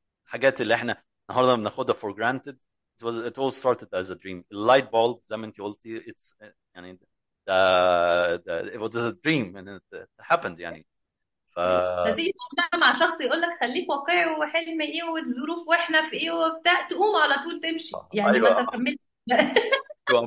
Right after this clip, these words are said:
Speaker 1: بقوم
Speaker 2: ما
Speaker 1: على طول.
Speaker 2: كملتش الconversation. <laughs>
Speaker 1: أيوة.
Speaker 2: ليه بقى؟ مش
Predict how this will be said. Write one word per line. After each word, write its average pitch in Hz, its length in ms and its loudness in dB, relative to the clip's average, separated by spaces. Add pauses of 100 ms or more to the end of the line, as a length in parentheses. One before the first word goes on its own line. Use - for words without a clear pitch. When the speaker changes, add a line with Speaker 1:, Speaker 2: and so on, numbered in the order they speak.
Speaker 1:
بقوم 165 220 2
Speaker 2:
ما - 80 -2
Speaker 1:
على 113 120 2
طول. 311 160 4
Speaker 2:
كملتش 403 180 2
الconversation. 311 880 6 (480)
<laughs> - 500 -4
Speaker 1:
أيوة. 285 140 8
Speaker 2:
ليه 339 160 6
بقى؟ 262 220 8 (280)
مش 247 60 0